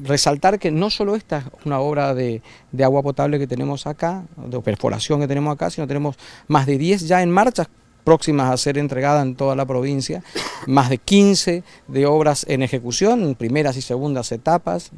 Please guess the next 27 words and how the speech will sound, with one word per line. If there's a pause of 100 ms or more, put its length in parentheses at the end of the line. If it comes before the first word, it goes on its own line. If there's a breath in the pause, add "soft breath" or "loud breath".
también
para
nosotros (180 soft breath)
muy
importante,
en
toda
la
provincia
prácticamente (200 loud breath)
se
está,
se
está
trabajando. (500 loud breath)
Es
un
pedido
del
gobernador
resolver
estos
problemas,
que
son
problemas
elementales